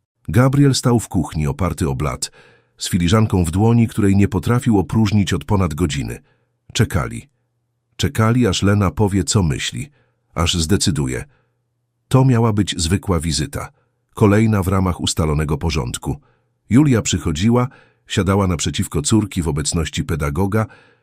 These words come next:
próbowała zbudować nić, która dawno się zerwała. Lena mówiła mało,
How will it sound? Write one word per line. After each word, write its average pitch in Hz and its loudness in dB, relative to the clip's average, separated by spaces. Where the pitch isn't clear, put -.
próbowała 120 4
zbudować 107 0
nić, 120 4
która 78 -2
dawno 104 2
się 73 -4
zerwała. 65 -6
Lena 107 2
mówiła 104 2
mało, 95 0